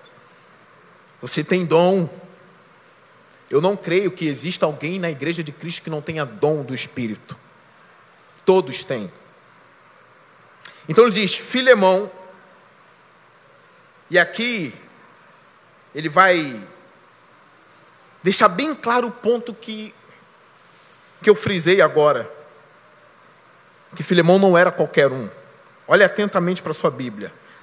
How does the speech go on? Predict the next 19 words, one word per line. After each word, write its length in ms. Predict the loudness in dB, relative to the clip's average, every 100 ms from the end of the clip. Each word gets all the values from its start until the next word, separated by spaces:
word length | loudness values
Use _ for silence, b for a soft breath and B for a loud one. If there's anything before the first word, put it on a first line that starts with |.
| -4
A 100 | -2
você, 760 | -2 -6 -4 2 2 2 -2 -16
Filemão. 840 | -16 -8 -4 2 2 2 -2 -4 -10 -20 2
Olha 200 | 2 4
os 120 | 0
termos, 360 | 2 2 2 0
gente, 240 | 0 0
agora, 340 | 4 4 4
hein? 100 | 0 -6 -16 -20 -20 _
Olha 160 | 0 0
os 100 | -2
termos 280 | -2 -2
que 80 | -6
Paulo 260 | 0 2 4
vai 140 | 2
usar. 360 | 0 0 -2 -4 B B -12
Nosso 720 | -4 6 8 8 4 -4 -6 -6 -16 -20 _ _
amado 840 | 6 6 6 8 8 8 4 0 -2 -8 -20 -20 _ _ _ _ _ _ _ _ _ _ _ _ _ _ _
cooperador. 840 | 8 10 12 10 6 4 0 -10